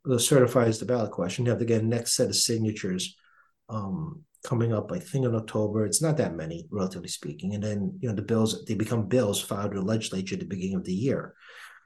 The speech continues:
The committees, uh, have to at least give one public hearing. They're not subject to the House rules because they're ballot questions, the statutory issues. And I believe the first week in May, 'cause the date changes around because the day's not,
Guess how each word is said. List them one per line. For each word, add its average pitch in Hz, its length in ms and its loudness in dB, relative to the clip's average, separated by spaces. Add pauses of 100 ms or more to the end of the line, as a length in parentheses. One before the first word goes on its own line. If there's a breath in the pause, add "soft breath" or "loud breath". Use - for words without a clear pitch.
(140)
The - 40 -2
committees, 151 800 8
uh, 107 280 0
have 127 280 2
to 127 80 0
at 110 60 2
least 113 180 0
give 120 160 6
one 113 160 2
public 113 300 2
hearing. 101 440 -4
They're 104 100 -2
not 123 200 2
subject 120 500 4
to 120 120 2
the 107 100 -2
House 104 260 0
rules 107 360 2
because 98 260 -4
they're 95 100 -4
ballot 110 300 0
questions, - 480 -6
the 95 80 -4
statutory 101 720 -2
issues. - 380 -12 (480 loud breath)
And 107 120 -2
I 98 100 0
believe 117 1400 2
the 92 80 -4
first - 580 -4
week 98 320 -6
in 92 220 -2
May, 92 500 -4
'cause 117 160 0
the 113 80 -4
date 139 300 2
changes 117 420 0
around 104 380 -2
because 101 240 -2
the 95 180 -6
day's 98 340 -2
not, 98 280 -4